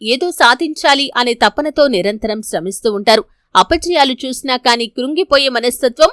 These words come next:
ఈ తులారాశి వారికి అస్సలు ఉండదు. అలాగే ఎత్తులకు పై ఎత్తులు వేయటంలో మంచి నేర్పరులనే చెప్పుకోవాలి. అలాగే మేధావులుగా కూడా గుర్తింపు తెచ్చుకుంటారు.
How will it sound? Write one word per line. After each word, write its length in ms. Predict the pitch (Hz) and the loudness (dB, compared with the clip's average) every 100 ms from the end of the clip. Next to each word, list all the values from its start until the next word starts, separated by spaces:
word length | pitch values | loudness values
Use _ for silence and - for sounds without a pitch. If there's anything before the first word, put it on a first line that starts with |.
| - _ - | 0 _ -6
ఈ 80 | 262 | -6
తులారాశి 560 | 226 330 427 247 254 | -2 0 2 2 0
వారికి 260 | 233 208 214 | 0 0 0
అస్సలు 360 | 160 - 226 196 | -4 -2 -4 -4
ఉండదు. 400 | 185 214 214 - _ _ | -4 -2 -2 -4 _ _
అలాగే 280 | 262 392 392 | 4 6 6
ఎత్తులకు 680 | 277 233 - 403 392 349 349 - | 4 2 0 0 0 -2 -2 0
పై 100 | 254 | 0
ఎత్తులు 300 | 311 - 302 | 0 -4 -2
వేయటంలో 500 | 269 262 269 254 254 | 0 0 -2 0 -2
మంచి 360 | 202 302 - | -2 -4 -4
నేర్పరులనే 680 | 269 190 220 - 220 214 196 | -2 -2 -2 -2 -2 -2 -2
చెప్పుకోవాలి. 640 | 196 - 180 196 214 208 - _ _ 226 | -6 -8 -10 -2 0 2 -2 _ _ 2
అలాగే 240 | 285 381 | 2 4
మేధావులుగా 600 | 269 208 262 320 294 269 | 4 2 2 -2 0 -2
కూడా 240 | 254 233 208 | 0 0 0
గుర్తింపు 480 | 185 190 226 214 | -2 -6 -6 -6
తెచ్చుకుంటారు. 680 | 226 202 - - 202 226 226 | -6 -6 -8 -8 0 0 0